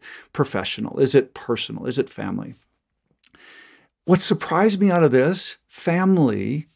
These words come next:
came out as number one. Family. Now, professional was number two, followed by society and, um,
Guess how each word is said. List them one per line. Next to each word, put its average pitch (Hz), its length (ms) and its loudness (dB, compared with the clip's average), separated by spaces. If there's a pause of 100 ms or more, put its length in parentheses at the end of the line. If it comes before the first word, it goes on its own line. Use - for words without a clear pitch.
(140)
came 190 300 2
out 110 320 -2
as 131 180 -4
number 110 580 2 (180)
one. 107 460 -6 (400)
Family. 156 540 -2 (460)
Now, 151 380 4 (120)
professional 175 540 2
was 139 120 -2
number 131 200 2
two, 135 400 -2
followed 131 320 2
by 123 160 2
society 113 840 -4
and, 104 480 -10 (120)
um, 101 420 -6